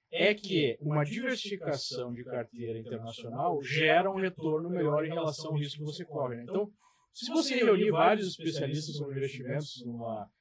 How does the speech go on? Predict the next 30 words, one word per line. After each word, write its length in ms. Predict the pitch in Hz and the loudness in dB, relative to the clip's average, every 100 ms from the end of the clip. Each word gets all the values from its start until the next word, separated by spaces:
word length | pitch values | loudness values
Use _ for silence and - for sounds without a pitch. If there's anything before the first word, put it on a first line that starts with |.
| _ | _
numa 260 | 123 131 123 | -6 -4 0
sala 260 | 139 139 | 2 0
que 60 | 135 | -2
nem 220 | 127 123 | -4 -2
essa, 500 | 123 170 - - 101 _ _ | 2 2 0 -4 -6 _ _
eles 240 | 180 202 220 | 0 2 2
vão 80 | |
discordar 420 | 226 240 220 190 214 | 0 4 6 6 4
em 60 | |
quase 280 | 208 208 226 | 6 6 6
tudo, 380 | 214 175 127 - | 4 2 2 -4
né? 260 | 113 113 147 | -8 -4 -2
Em 140 | 131 | -4
várias 420 | 110 - 135 143 113 | -4 0 2 0 -2
estratégias, 1040 | 110 - 180 151 143 151 165 110 104 101 | -6 0 2 2 2 4 2 2 -4 -12
né? 80 | 120 | -14
Você 240 | 123 127 | -14 -12
vai 80 | 127 | -10
fazer 260 | 139 135 135 | -8 -6 -4
buy 120 | 147 | -4
and 140 | 120 | -2
hold, 460 | - 160 - - - | 2 4 4 2 0
vai 160 | 127 | -6
tentar 540 | 131 127 139 143 143 131 | -8 -10 -6 -2 -2 -6
ativamente 540 | 139 143 143 139 147 | -6 -4 -4 -4 -6
alocar 340 | 143 123 120 120 | -6 -6 -6 -6
da 80 | |
maneira 220 | 127 123 120 | -8 -10 -12
mais 160 | 120 | -14
correta. 760 | - - 302 330 - - 208 | -6 -2 0 2 0 -2 -10